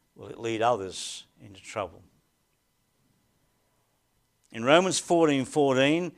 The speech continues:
the apostles made it clear that no food,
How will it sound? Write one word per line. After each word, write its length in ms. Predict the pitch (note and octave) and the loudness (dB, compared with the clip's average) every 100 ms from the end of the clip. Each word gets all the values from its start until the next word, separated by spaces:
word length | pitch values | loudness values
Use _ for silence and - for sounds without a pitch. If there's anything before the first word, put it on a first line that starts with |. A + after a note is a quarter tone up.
| _ _ _ _ | _ _ _ _
the 80 | C3 | -2
apostles 440 | - E3+ D3 C#3 | 6 6 6 2
made 180 | D3+ D3+ | 4 4
it 120 | C#3+ | 2
clear 500 | - G3+ E3+ D3 G#2+ - _ _ _ | 2 6 8 6 4 -4 _ _ _
that 160 | C3+ E3 | -8 2
no 240 | D#3 G3 | 8 8
food, 480 | - C#3 A#2+ G2 - | 6 2 0 0 -6